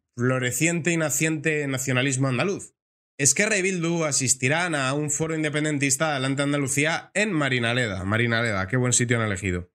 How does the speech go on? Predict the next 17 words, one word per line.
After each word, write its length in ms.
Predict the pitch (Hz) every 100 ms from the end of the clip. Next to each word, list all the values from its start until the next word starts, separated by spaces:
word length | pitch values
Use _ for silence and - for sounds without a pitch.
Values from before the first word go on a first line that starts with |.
| _ _ _ _ 147
Esto, 400 | 156 - 214 160
pues, 240 | 143 120
responde 600 | 123 120 - 143 147 143
a 140 | 135
esa 220 | 139 - 127
balcanización 800 | 131 127 123 117 120 110 127 120
de 100 | 113
España 580 | - 135 143 156 139 -
que 300 | 113 107 101
venimos 340 | 104 120 127 120
sufriendo 400 | 110 123 120 117
de 60 |
unos 220 | 113 113
años 260 | 117 110 98
a 20 |
esta 220 | 107 98
parte. 420 | 110 131 127 135